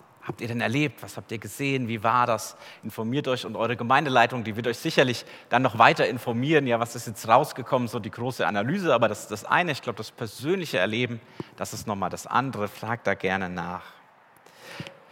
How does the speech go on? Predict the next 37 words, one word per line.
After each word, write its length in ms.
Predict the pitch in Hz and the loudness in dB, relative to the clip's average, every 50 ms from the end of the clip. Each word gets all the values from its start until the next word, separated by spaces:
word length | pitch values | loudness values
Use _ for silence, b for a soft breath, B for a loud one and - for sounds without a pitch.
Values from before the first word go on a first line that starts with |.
| B B | B B
Wir 120 | - 131 139 | 2 6 8
waren 180 | 175 233 247 | 8 8 8
also 200 | - 180 - 175 | 6 4 2 0
schon 160 | 156 - 180 151 | -2 -2 -2 0
die 80 | 143 | 4
letzte 440 | 139 151 208 214 - - - 165 131 | 6 8 6 6 4 -2 -4 0 2
Woche 280 | 147 160 - - 175 - | 2 2 2 0 -4 -6
zusammen, 800 | - - 123 104 98 120 120 151 214 233 247 254 254 254 240 214 - - 165 151 - | -6 -6 -6 2 6 8 8 8 8 4 2 2 0 -2 -6 -8 -12 -16 -18 -6 0
ja, 340 | - 143 165 185 190 185 B B B B B B B | 2 4 4 4 2 -2 B B B B B B B
die 80 | 127 | -2
Leute 320 | 123 127 135 156 - 156 143 | 2 2 2 4 2 0 -2
von 160 | - 143 123 | -2 -2 -2
der 140 | 117 113 - | -2 -2 -2
T 200 | - 127 113 110 | -2 -2 0 2
H 140 | 104 101 | 2 2
E, 400 | - 82 135 175 180 180 190 202 185 - | 2 0 0 0 0 0 -2 -4 -6 -6
ich, 380 | - 151 156 147 - - - - - - - - | -4 -4 -4 -4 -8 -14 -18 -20 -20 -20 -14 -8
ihr, 320 | 135 147 151 147 139 135 | -4 -2 0 0 0 2
waren 180 | 117 117 120 117 | 4 4 4 2
zusammen 420 | - 127 117 - 147 147 165 143 | 0 -4 0 2 2 2 2 0
unterwegs 420 | 113 131 123 143 120 120 127 120 - | -2 -2 -2 -2 0 0 -2 -2 -2
auf 200 | - 104 - - | -2 -2 0 -2
Entdeckungstour 1040 | 104 104 - 139 139 - 156 131 120 - - - - - - 117 117 117 120 120 113 B B B B B B B B _ | -2 2 2 0 0 0 -6 -6 -8 -8 -12 -14 -14 -10 -6 -4 -2 0 0 -2 -4 B B B B B B B B _
in 180 | - 98 90 85 | -10 -10 -8 -6
Witten. 340 | 98 - - - 78 78 - - - _ _ _ _ _ _ _ B B B B B B | -8 -8 -8 -10 -14 -14 -16 -20 -20 _ _ _ _ _ _ _ B B B B B B
Und 140 | - 92 104 | -6 -2 -2
jetzt 200 | 123 131 - - | -2 -2 -2 -4
möchte 240 | 139 127 120 - - | -6 -6 -6 -8 -10
ich 120 | 107 107 | -10 -10
euch 180 | 98 - - - | -10 -8 -6 -6
mitnehmen 420 | 156 156 - 143 131 123 127 123 | -6 -6 -4 -6 -4 -4 -4 -4
heute 200 | 117 110 113 117 | -6 -6 -8 -10
früh 260 | - - - 117 117 | -14 -14 -10 -8 -6
in 100 | 110 98 | -6 -4
eine 240 | 78 82 95 98 - | -4 -4 -4 -6 -8
andere 320 | - 101 113 127 123 92 92 | -8 -6 -4 -4 -4 -4 -4
Entdeckungstour, 1000 | 80 85 - 90 87 - 92 82 - - - - - - - 110 113 123 135 | -6 -8 -8 -10 -10 -10 -14 -16 -16 -16 -18 -18 -16 -12 -10 -8 -6 -6 -6